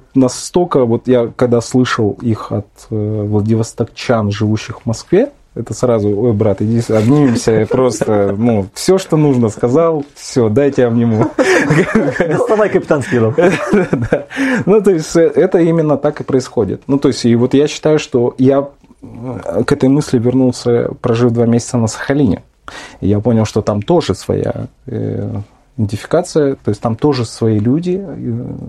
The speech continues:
Speaker 1: не могу сказать, что прям хорошие,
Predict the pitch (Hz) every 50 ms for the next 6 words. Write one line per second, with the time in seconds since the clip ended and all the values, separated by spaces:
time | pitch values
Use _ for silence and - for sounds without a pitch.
0 | - 127 - - - - - 123 120 123 120 123 127 135 143 147 143 131 - -
1 | 120 113 113 104 - - - 107 - 107 101 98 101 104 101 98 101 107 110 -
2 | _ - - - - 110 120 139 - - 220 247